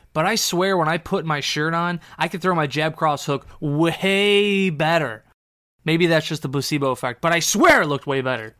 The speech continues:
If you wanna learn more about the company and what T J has been putting together, you should listen to episode number thirty-six of the podcast.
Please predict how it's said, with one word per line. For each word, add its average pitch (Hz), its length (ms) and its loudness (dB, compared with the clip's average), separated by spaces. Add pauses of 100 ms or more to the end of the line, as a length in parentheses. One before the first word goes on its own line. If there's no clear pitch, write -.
(140)
If 165 120 0
you 196 100 4
wanna 220 160 2
learn 202 160 2
more 190 140 4
about 180 180 0
the 139 60 -8
company 170 420 -2
and 156 80 0
what 135 140 -2
T 190 160 -2
J 175 160 0
has 160 120 0
been 131 120 -6
putting 147 260 -2
together, 143 280 0
you 139 40 -2
should 135 180 -4
listen 156 280 -2
to 135 180 -4
episode 139 280 -6
number 131 180 -4
thirty-six 135 640 -6
of 123 60 -6
the 120 60 -6
podcast. 135 640 -4